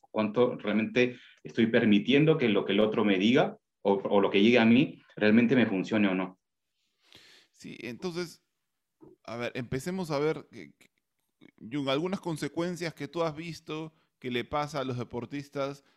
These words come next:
Speaker 2: cuando les importa tanto la opinión de los demás. Otra vez, ya entendiendo que la opinión de los demás son un montón de cosas, ¿no?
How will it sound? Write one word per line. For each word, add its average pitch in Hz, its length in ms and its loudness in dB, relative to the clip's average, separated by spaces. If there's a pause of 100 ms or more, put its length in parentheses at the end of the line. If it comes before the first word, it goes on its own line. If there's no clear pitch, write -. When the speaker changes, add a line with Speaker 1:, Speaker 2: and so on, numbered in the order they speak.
(160)
Speaker 2:
cuando 113 720 -4
les 107 260 -8
importa 135 560 -8
tanto 151 380 -10
la 127 120 -8
opinión 117 380 -12
de 123 80 -8
los 127 100 -6
demás. 127 360 -6
Otra 113 220 -8
vez, 120 240 -8 (260)
ya 113 160 -4
entendiendo 127 500 -4
que 135 80 -8
la 110 100 -4
opinión 117 280 -10
de 131 80 -6
los 117 140 -4
demás 117 500 -6 (260)
son - 240 -10
un 117 80 -6
montón 120 360 -2
de 160 100 -6
cosas, 117 400 -6
¿no? 202 340 -12